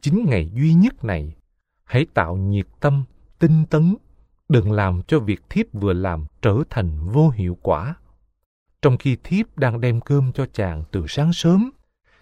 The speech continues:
thiếp thấy vị tướng quân chánh pháp đi trên đường. Thiếp cúng dường ngài phần ăn của chàng, và sau đó về nhà nấu cơm lại và đem đây. Xin phu quân hãy tạo nhiệt tâm.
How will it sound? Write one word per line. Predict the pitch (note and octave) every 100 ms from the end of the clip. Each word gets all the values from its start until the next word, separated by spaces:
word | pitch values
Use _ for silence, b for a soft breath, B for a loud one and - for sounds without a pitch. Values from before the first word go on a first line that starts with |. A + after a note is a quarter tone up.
| _
thiếp | - A3+
thấy | - E3+ G#3+
vị | E3+ G#2+ F#2+
tướng | - E3 G3+ A#3
quân | E3 C3+
chánh | B2 F3 G#3
pháp | - - A3+
đi | D#3 C3+
trên | - D3
đường. | A#2 F#2+ D2+ D#2 _ _ _ _ _ _
Thiếp | - E3+ E3+ -
cúng | D3+ F3 F#3+
dường | A2 E2
ngài | F2+ F#2 E2
phần | - G2+ E2+
ăn | C#3 C#3
của | C#3 D3
chàng, | - G2 D#2+ D#2 _ _ _ _ _
và | A2 G#2 F2
sau | - B2+
đó | B2+ C#3 F3+ F#3
về | B2+ G#2+ F#2+
nhà | F#2+ F2
nấu | F#2+ D#3+ -
cơm | C#3+ C3 A#2+
lại | F#2 D#2+ F2 _
và | F#2+
đem | G2 A#2+ B2
đây. | C#3 C#3 - _ _ _ _ _ _
Xin | - C3 A#2 A2
phu | G2 B2+ -
quân | B2+ G#2+ G2
hãy | - B2 -
tạo | F2+ E2
nhiệt | F2 F#2+ F#2+ F2+ _
tâm. | C#3+ D3